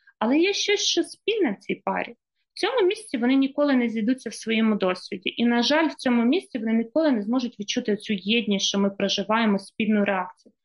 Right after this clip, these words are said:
Але є щось інше, в чому ця спільність є.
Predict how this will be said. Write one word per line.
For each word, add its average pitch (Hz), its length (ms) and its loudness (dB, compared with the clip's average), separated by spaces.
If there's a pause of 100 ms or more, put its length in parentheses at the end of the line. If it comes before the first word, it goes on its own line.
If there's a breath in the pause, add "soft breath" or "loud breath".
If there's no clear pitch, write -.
(260)
Але 233 180 2
є 392 100 2
щось 427 320 -6
інше, 403 340 -2
в - 80 -8
чому 202 260 -2
ця 202 140 -6
спільність - 560 -4
є. 185 240 -6